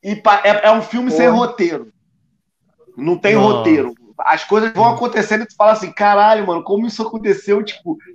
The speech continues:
Speaker 1: não tem nada a ver, cara. É um filme sem roteiro. É muito louco, é muito louco. Filmes
Speaker 3: Caralho.
Speaker 1: trash que a gente assiste, descobre com os amigos chapando e, e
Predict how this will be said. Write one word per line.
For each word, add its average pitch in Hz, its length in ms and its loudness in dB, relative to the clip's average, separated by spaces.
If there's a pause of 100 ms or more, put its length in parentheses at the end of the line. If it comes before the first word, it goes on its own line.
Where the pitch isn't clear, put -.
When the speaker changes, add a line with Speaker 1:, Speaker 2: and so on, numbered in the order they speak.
Speaker 1:
não 175 100 -8
tem 214 200 -2
nada 247 320 4
a 233 40 0
ver, 220 400 -4
cara. 160 440 0 (540)
É 147 80 -6
um 170 120 -2
filme 202 260 -6
sem 202 180 -2
roteiro. 170 840 0
É 135 100 -4
muito 185 320 -6
louco, 160 340 0
é 127 40 -8
muito 160 260 -8
louco. 120 220 -8 (1700)
Filmes 180 340 -2
Speaker 3:
Caralho. 165 120 -2
Speaker 1:
trash 196 260 0
que 185 80 -2
a 170 60 0
gente 180 220 -6
assiste, - 560 -10 (180)
descobre 180 460 -2
com 185 80 -4
os 175 80 -4
amigos 165 340 -4
chapando 165 640 -4
e, 147 400 -4
e 139 180 -6